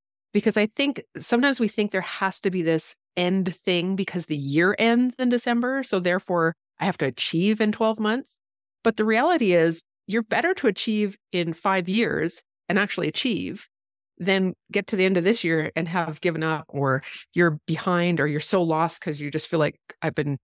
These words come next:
behind for the last six months and now I'm trying to rush to get these things done. It's not very good quality. Um, and I don't even know if I wanna keep going 'cause I'm so frustrated." So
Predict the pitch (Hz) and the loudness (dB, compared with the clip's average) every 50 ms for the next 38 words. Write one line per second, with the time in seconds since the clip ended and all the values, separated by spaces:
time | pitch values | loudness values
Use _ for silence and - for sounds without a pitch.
0 | _ _ _ - 160 151 - 185 175 165 160 - 160 151 165 185 214 208 - 220 | _ _ _ -2 0 0 2 0 0 0 -2 -2 0 2 2 2 2 2 -2 -4
1 | 208 - - 208 208 202 208 165 156 165 160 165 - - 156 156 156 147 165 175 | -4 -2 0 0 0 0 0 0 0 -2 -2 -2 -2 -2 -2 -2 0 -2 -2 -4
2 | - - - - - - 160 160 - 160 156 - - - 196 190 180 156 - - | -4 -8 -8 -8 -6 -6 -8 -8 -6 -6 -6 -4 -2 0 2 2 2 0 -2 -4
3 | 147 143 - - 139 - 139 131 - - - - 196 202 202 190 190 185 185 175 | -6 -6 -4 -4 -4 -4 -4 -6 -10 -12 -6 -2 0 2 2 4 2 2 0 0
4 | - _ _ _ _ _ _ _ _ _ - 151 147 143 139 143 - - 185 190 | -4 _ _ _ _ _ _ _ _ _ -4 -2 0 0 -2 -2 -2 0 2 2
5 | 190 196 190 170 156 170 160 156 - 160 143 151 143 135 - - - 165 160 - | 4 4 4 4 2 0 -2 0 0 0 0 0 0 -2 -4 -6 -6 -8 -2 0
6 | 190 190 180 175 175 170 170 156 - 135 120 - 143 127 - - 185 196 - - | 2 2 4 4 2 0 -2 -4 -8 -8 -4 -4 -4 -6 0 0 0 0 0 -2
7 | 170 165 170 160 160 156 - - _ _ _ _ _ _ _ _ _ - - 220 | -2 0 2 0 0 -2 -4 -10 _ _ _ _ _ _ _ _ _ 0 2 2
8 | 214 208 - | 2 2 -2